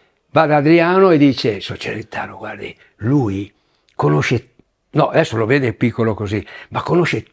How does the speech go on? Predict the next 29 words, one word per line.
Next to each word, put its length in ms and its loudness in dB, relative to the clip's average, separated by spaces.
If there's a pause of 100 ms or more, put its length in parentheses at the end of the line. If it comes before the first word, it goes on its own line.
tutte 360 -2
le 120 -2
sue 200 -4
canzoni, 600 -10 (260)
guardi, 380 0 (480)
lo, 400 -4 (100)
lo 320 -2
provi, 360 2
lo 80 0
pro-". 160 -4 (260)
E 140 2
allora 220 6
Adriano 360 4
viene 220 4
vicino 240 4
a 40 4
me 60 8
e 40 0
fa: 120 2
"Ma, 140 4
eh, 160 -2
scusa, 320 2
ma, 240 0 (400)
ma 100 2
te 220 2
conosci 480 6
Tutti 240 2
i 40 6
Frutti?" 680 0